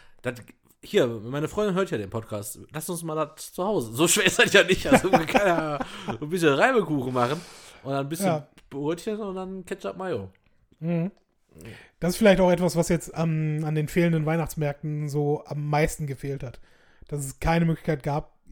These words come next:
Speaker 2: zumindest in Essen einen anständigen Reibekuchen zu finden.
Speaker 1: Ja.
Speaker 2: Weil ich wüsste jetzt nicht, wo man sonst in Essen mal eben so einen Reibekuchen findet.
Speaker 1: Nee, keine Ahnung. Weiß
Speaker 2: Ja.
Speaker 1: ich nicht.
Speaker 2: Auf, auf Mü-, äh, Münsteraner Markt war Reibekuchen so das, wenn du,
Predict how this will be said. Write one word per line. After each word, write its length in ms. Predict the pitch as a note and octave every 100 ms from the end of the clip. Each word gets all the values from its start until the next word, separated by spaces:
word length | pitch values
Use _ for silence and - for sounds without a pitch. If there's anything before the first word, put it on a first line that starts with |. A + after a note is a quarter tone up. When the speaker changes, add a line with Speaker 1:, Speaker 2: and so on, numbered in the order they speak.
| -
Speaker 2:
zumindest 300 | E3 D#3+ C#3+
in 60 | D3
Essen 400 | D#3 - D#3 D#3+
einen 100 | D3+
anständigen 640 | D3 D3+ D#3+ D#3 D3+ D#3
Reibekuchen 480 | D3+ D#3 C#3 - C3
zu 120 | B2
finden. 240 | C3 A#2+ A#2 _ _ _ _ _ _ _ _
Speaker 1:
Ja. 300 | A2 A#2+ A#2 _ _ D3+
Speaker 2:
Weil 180 | D3+ D3+
ich 60 |
wüsste 220 | F3 G3
jetzt 120 | F#3 F3+
nicht, 160 | G#3
wo 80 | G#3
man 200 | G3 F3+
sonst 200 | F3+ G#3+
in 100 | F3
Essen 300 | F3 - A3
mal 220 | F3+ E3
eben 300 | E3 G3+ G3+
so 120 | E3 F#3+
einen 80 | F3+
Reibekuchen 440 | F3+ C#3 B2 C3
findet. 300 | B2+ A#2+ -
Speaker 1:
Nee, 200 | A2+ G2
keine 240 | - G2+ F#2
Ahnung. 280 | F#2 F2 G2 _ _ _ _
Weiß 140 | - D3
Speaker 2:
Ja. 100 | D#3
Speaker 1:
ich 40 |
nicht. 180 | - - _ _ -
Speaker 2:
Auf, 240 | D#3+ E3+ F3+
auf 160 | - E3+
Mü-, 180 | F3 G#3 _ _ -
äh, 160 | E3+
Münsteraner 500 | E3 F#3 G3+ F3+ E3+
Markt 320 | D#3 E3 A3
war 140 | F3 D#3+
Reibekuchen 720 | F3+ G3+ F3+ - F#3+ F#3 F3+
so 100 | D#3+
das, 300 | D#3+ F3+ E3+
wenn 80 | F3
du, 280 | F3 E3+